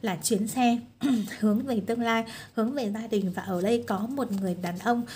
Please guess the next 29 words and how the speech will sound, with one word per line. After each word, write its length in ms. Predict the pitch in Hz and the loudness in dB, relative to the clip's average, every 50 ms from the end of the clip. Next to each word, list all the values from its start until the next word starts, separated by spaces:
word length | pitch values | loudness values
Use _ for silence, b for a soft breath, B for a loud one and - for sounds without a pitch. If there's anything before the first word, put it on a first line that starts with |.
| B B B | B B B
ở 120 | - 202 | 0 2
đây 120 | 220 247 240 | 4 4 2
có 100 | 285 285 | 2 0
thể 180 | - 262 208 | 0 0 0
nói 300 | 170 180 190 185 185 226 | 0 -2 -2 0 0 0
về 120 | 269 294 254 | 0 0 0
người 120 | 214 208 | 0 0
đàn 140 | 202 - - | 0 0 0
ông 200 | - 240 240 233 | 0 -2 0 0
của 100 | - 170 | 0 0
bạn, 240 | 185 190 190 - 202 - - | 0 0 -2 -2 -4 -4 -2
nói 140 | 214 226 240 254 | -2 -2 -2 -2
có, 60 | 285 - - - | -6 -8 -6 -6
hoặc 240 | 233 202 - - | -6 -6 -4 -2
là 200 | 202 202 185 170 - B B B B B B B - | -2 0 0 -2 -4 B B B B B B B -2
lá 120 | 233 254 | -2 -2
bài 160 | 262 262 233 | -2 -2 -4
nó 60 | 214 220 | -4 -4
đại 160 | 254 285 - | -4 -4 -2
diện 160 | 240 240 - | -2 -2 -2
trong 100 | 214 226 | -2 -2
tình 260 | 214 247 208 196 196 233 | 0 2 4 4 4 4
yêu 100 | 247 240 | 2 2
của 140 | - 175 185 | 2 0 -2
hai 220 | - 226 233 233 | -2 -2 -2 0
người, 240 | 226 226 214 196 190 | 0 2 2 2 2
đó 100 | 190 185 | 0 0
là 100 | 233 262 | -2 -2
một 140 | 262 226 | -2 -2